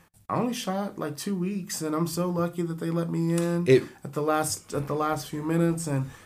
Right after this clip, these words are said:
Speaker 1: you know, yada, yada, yada. She's like, "I," you know, she's like, "They already had their chemistry." She's like, "I was kinda nervous." And so, and there's nothing wrong with that,
Speaker 2: Mm-hmm.
Speaker 1: but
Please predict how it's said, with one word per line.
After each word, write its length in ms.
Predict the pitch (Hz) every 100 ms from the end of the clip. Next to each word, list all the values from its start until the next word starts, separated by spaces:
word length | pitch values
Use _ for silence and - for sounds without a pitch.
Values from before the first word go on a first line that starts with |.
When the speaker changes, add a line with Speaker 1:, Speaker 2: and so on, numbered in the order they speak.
| -
Speaker 1:
you 100 | 143
know, 140 | 143 139
yada, 240 | 139 139
yada, 180 | 135 135
yada. 140 | 143
She's 140 | 143 139
like, 120 | 135
"I," 120 | 135
you 120 | 143
know, 160 | 143 135
she's 160 | 135
like, 140 | 127 120
"They 120 | 131
already 300 | 139 147 147
had 100 | 147
their 120 | 107
chemistry." 500 | 101 147 156 147 156
She's 120 | 143
like, 100 | 127
"I 40 | 117
was 100 | 110
kinda 220 | 123 104
nervous." 480 | 110 147 151 151 - - - - - - _ _ - _ -
And 160 | 117 110
so, 400 | 135 120 117 -
and 180 | 110
there's 180 | 113 110
nothing 260 | 190 202 90
wrong 260 | 95 143
with 120 | 90 82
that, 260 | 78 78
Speaker 2:
Mm-hmm. 220 | 101 87
Speaker 1:
but 300 | 90 101 -